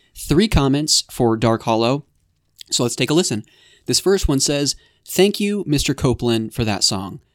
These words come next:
I wonder how Insomniac Games could convince the drummer of The Police to make the soundtrack for these games, and how that approach was made." And I don't know. I tried to find, like, kind of the,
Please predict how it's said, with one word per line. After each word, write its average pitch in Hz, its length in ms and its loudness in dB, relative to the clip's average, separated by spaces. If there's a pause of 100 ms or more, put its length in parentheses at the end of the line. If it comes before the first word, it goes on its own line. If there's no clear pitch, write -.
(240)
I 123 80 -4
wonder 196 300 2
how 160 160 0
Insomniac 127 520 0
Games 104 340 -2
could - 140 -6
convince 120 420 -2
the 117 120 -4
drummer 135 480 -2
of 123 200 -8
The 104 120 -6
Police - 800 -2 (280)
to 120 120 0
make 117 160 0
the 104 80 -4
soundtrack 123 600 0
for - 140 -6
these 107 240 -2
games, - 460 -4 (340)
and 98 120 -6
how 135 180 -2
that 151 160 0
approach 139 340 -4
was 143 140 0
made." 127 320 0 (440)
And 123 140 0
I 143 60 2
don't 185 260 4
know. 131 260 2
I 117 100 0
tried 135 300 -2
to 156 60 2
find, 127 520 0
like, 110 280 -2
kind 120 220 -2
of 110 100 -4
the, 107 320 -2